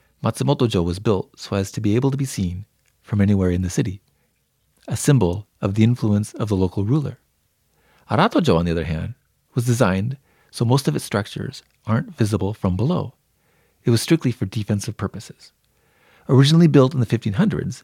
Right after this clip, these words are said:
Arato-jo was reconstructed in the nineteen nineties based on research by a local professor.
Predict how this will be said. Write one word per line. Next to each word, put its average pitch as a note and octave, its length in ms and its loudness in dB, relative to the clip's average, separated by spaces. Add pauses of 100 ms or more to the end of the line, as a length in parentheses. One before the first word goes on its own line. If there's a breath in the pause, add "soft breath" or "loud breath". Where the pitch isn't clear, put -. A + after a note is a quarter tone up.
(220)
Arato-jo B2+ 460 2
was G#2+ 160 2
reconstructed G#2 600 -2
in F#2+ 80 -6
the G2 60 -4
nineteen G2 320 -2
nineties F#2 460 -2 (420 soft breath)
based A2+ 240 2
on G2+ 140 0
research G2+ 480 -2
by F#2 140 -2
a G2 120 -4
local F#2 260 -6
professor. C#3 480 -10